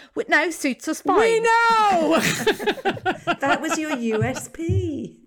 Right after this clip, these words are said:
Speaker 3: That was it.
Speaker 1: And it's really good because it hasn't caused much change for the children, which is our top priority,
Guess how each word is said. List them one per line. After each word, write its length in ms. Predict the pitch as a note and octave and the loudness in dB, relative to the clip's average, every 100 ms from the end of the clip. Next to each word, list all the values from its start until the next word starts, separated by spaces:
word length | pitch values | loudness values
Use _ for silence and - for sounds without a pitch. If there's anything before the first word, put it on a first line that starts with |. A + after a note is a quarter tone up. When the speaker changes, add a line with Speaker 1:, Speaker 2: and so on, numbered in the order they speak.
| _ - | _ -4
Speaker 3:
That 300 | C#4 F#4 - | 0 2 2
was 180 | D4 D#4+ | 0 0
it. 1600 | F4+ F#4 E4 F#4 D4+ D4+ B3 D4 - C#4+ - - - - A#3 A#3 _ - A#4 E4+ F#4+ A4 F#4 G4 F#4 D#4+ C#4+ - - | 0 0 -6 -6 -8 -8 -14 -16 -16 -20 -20 -20 -20 -20 -20 -20 _ -20 -12 -10 -10 -14 -16 -16 -14 -8 -8 -4 -4
Speaker 1:
And 120 | D#4 | -4
it's 260 | E4+ - A#3+ | -6 -6 -2
really 420 | E4 A4+ A#4+ B4 | 0 2 0 -2
good 360 | F4 D#4+ G3 F3 | -2 0 -2 -6
because 260 | D#4+ F#4+ E4+ | -6 -2 -2
it 80 | |
hasn't 340 | E4+ F4+ A4 G#4 | 0 -2 -2 -4
caused 300 | B3+ A#3+ A#3+ | -2 -2 0
much 300 | B3+ C#4+ - | -2 -2 -6
change 320 | - D4+ A#3+ | -2 -2 -2
for 100 | - | -8
the 60 | B3 | -12
children, 500 | - G4 E4+ - F3+ | -4 -2 -2 -4 -8
which 160 | G3 F#3 | -10 -10
is 80 | F3+ | -10
our 80 | F3 | -6
top 300 | - C#4 C#4 | -4 -4 -4
priority, 680 | B3+ A3 F3 E3+ - A2+ | -2 0 0 -4 -8 -16